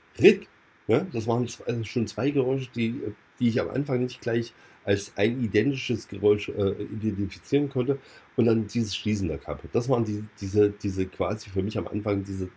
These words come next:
vier Geräusche. Und danach beim zweiten Mal reinhören habe ich dann gemerkt, okay,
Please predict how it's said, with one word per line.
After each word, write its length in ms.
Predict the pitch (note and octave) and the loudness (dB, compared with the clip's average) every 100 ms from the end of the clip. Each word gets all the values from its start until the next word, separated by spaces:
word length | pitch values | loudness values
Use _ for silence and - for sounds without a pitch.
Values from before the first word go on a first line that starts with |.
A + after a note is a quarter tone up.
| _ _ | _ _
vier 280 | - A#2+ A2 | -4 0 0
Geräusche. 420 | F2 D#2 D#2 D2 - - - - - _ | 0 -4 -4 -4 -12 -20 -20 -20 -20 _
Und 80 | G2 | 2
danach 260 | F#2+ A#2+ E3 | 4 4 2
beim 160 | A#2+ | 0
zweiten 320 | G#2+ C3+ F3 | 2 2 2
Mal 160 | D#3 A#2+ | 0 -2
reinhören 340 | C3 E3 C#3+ | -2 -2 -2
habe 100 | C3+ | -4
ich 80 | B2+ | -4
dann 120 | B2 | -4
gemerkt, 220 | A2 A2 G#2 | -2 -2 -4
okay, 300 | F2+ F#2 | -2 -4